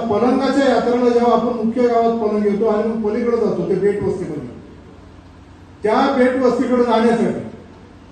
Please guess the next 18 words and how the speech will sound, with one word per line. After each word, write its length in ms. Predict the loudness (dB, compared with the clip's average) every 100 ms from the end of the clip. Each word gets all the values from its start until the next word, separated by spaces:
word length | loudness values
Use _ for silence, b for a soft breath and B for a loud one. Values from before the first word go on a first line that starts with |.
| -20 -10
आम्हाला 300 | -4 0 0
आता 220 | 0 0 -2
नदीवर 340 | -2 2 2 2
पूल 200 | 0 0
पाहिजे. 280 | 0 0 0
माझ्या 240 | -2 -2 -2
महिलांनी 500 | 0 2 2 2 0
मला 200 | 0 0
मागणी 320 | 0 0 0
केली 200 | -2 -4
होती, 100 | -8 -10 -16 -20 -20 -20 -20 -20 -20 -20 -8
तिचं 220 | -2 -2 0
प्रोव्हिजन 400 | 2 4 4 2
आता 220 | 2 -2
आम्ही 160 | -2
या 140 | 0 0
बजेटमध्ये 460 | 2 0 0 0 2
करतोय 400 | 0 -2 -2